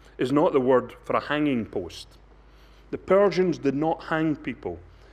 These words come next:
They liked to impale their victims. And it was a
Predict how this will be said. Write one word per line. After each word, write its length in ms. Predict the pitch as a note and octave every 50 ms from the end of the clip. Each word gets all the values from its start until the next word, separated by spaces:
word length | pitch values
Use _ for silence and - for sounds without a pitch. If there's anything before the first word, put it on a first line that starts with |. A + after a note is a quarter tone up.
| - _ -
They 140 | C3 C3+
liked 380 | C3+ C#3+ D#3+ E3+ F3+ - - -
to 120 | - D3
impale 600 | C3 A#2+ A2+ - - - - - D3 D3 C#3+ C#3+ C#3
their 120 | C3 C3
victims. 760 | A#2 A2 A2 A#2 A2 - - - G2 F2 E2+ E2 - - - - - _ - _ _ - _ _ _ - - _ _ - _ - - -
And 140 | C3+ C3 C#3
it 60 | D3
was 140 | - A#2+ -
a 100 | -